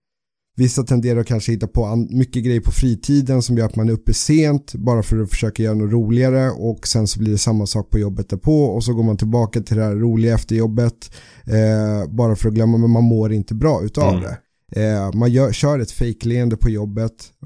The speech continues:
Speaker 1: men det är inte genuin glädje, och det hör ju kunderna direkt också om vi tar det B två C.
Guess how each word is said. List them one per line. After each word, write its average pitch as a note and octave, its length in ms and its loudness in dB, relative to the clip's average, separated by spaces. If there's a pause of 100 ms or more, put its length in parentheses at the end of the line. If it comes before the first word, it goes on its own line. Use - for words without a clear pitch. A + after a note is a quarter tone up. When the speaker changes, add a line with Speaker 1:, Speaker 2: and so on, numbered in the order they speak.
(100)
Speaker 1:
men A#2 260 4
det A2+ 80 2
är A2+ 40 2
inte G#2 200 -2
genuin G#2+ 380 0
glädje, A#2 500 -2
och G2 180 -8
det A#2+ 200 0
hör A#2 200 2
ju A2 120 0
kunderna A#2 440 0
direkt F#2+ 380 -8
också - 260 -6
om E2+ 120 -8
vi F#2 100 -8 (300)
tar G2+ 160 -2
det G2 100 -8
B G2 220 -8
två - 180 -10
C. B2 240 -6